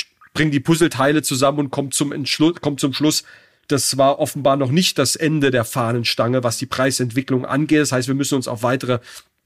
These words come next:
Preissteigerungen einstellen. Das heißt auch ganz konkret, dieser Krieg wird uns Wohlstand kosten. Der Staat ist vorn und hinten nicht in der Lage, alle Preissteigerungen auch, ähm, abzumildern oder zu kompensieren.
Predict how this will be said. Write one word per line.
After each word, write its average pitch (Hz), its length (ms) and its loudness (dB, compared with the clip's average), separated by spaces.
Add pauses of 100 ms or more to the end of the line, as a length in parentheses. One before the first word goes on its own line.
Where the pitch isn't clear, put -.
(340)
Preissteigerungen 131 920 0 (360)
einstellen. 160 560 2
Das 139 160 0
heißt 131 200 -2
auch 127 180 -6
ganz 139 260 0
konkret, 139 480 -2
dieser 131 260 0
Krieg - 360 -4
wird 143 140 0
uns 123 360 -2
Wohlstand 160 600 2
kosten. 175 640 0 (320)
Der 131 120 2
Staat 143 500 0
ist - 320 0
vorn 160 320 2
und 151 80 2
hinten 151 300 0
nicht 156 200 0
in 143 80 -2
der 135 140 2
Lage, 131 480 0
alle 143 240 2
Preissteigerungen 127 1120 0
auch, 120 480 -4
ähm, 110 320 -2 (500)
abzumildern 160 920 2
oder 131 260 0
zu - 180 -4
kompensieren. 131 920 0